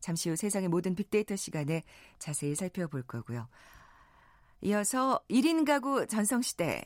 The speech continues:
집돌이, 집순이, 홈족들이 늘고 있잖아요. 그 홈족들이 집안을 중심으로 소비 활동을 하는 걸 홈코노미라고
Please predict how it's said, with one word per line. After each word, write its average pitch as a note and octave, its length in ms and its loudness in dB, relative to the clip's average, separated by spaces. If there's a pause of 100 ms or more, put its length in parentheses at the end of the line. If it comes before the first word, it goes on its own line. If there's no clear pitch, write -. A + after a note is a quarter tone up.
(140)
집돌이, A3+ 880 0
집순이, F#3 440 -2
홈족들이 E4 580 0
늘고 D#3+ 260 2
있잖아요. C#3 640 -2 (300)
그 G3 100 -4
홈족들이 A#3+ 800 2 (260)
집안을 B3+ 680 4
중심으로 G3 480 2
소비 C#4 220 -2
활동을 G3 400 0
하는 D3 200 0
걸 G#3 220 0 (340)
홈코노미라고 A3+ 1300 2